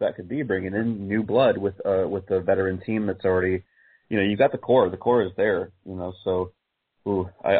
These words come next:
I don't envy whoever this person might be, um, coming in to have to, you know, deal with all of that. And now that we're,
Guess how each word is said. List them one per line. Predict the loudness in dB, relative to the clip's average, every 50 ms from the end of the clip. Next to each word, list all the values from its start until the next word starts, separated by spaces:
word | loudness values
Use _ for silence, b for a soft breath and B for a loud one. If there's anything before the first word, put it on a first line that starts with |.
| 4 2
I |
don't | 2 2 -2 -2 -2 -2
envy | -4 -2 -2 -4 -6 -8 -10 -12 -2
whoever | 0 2 2 2 0
this | -4 -4 -6 -8 -10 -20 _ _
person | -6 -6 -4 -4 -6 -6
might | -4 -4 -6 -2
be, | -2 0 0 0 0 -4 -6 _ _ _ -10
um, | -6 -6 -6 -6 -8 -12 -14 _ _ _ _ _ _ _ _ _ -6
coming | -4 -4 -2 0
in | 0 0 0
to | 2 2
have | 0 0 0 -2
to, | -6 -6 -6 -6 _ B B B B B B B B B B B B B B B B
you | -4 -2
know, | 0 0
deal | 0 0 2 4 4
with | 4 4 2
all | 2 2 2 0
of | 0 2
that. | 4 4 4 4 2 -4 -6 -2
And | 0 0 0 0 -2 0
now | 0 2 2
that | 2 2
we're, | 0 -2 -2